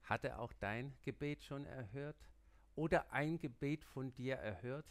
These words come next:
das du noch nicht berichtet hast? Lass es uns wissen. Schreib uns auf WhatsApp.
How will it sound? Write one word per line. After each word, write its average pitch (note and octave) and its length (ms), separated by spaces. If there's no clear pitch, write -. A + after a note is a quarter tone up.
das C3 200
du C3 120
noch B2+ 220
nicht C#3+ 240
berichtet B2+ 540
hast? C3 260
Lass E3+ 260
es G#3 140
uns G3+ 260
wissen. C#3+ 380
Schreib A2+ 580
uns A#2 380
auf G#2 260
WhatsApp. - 480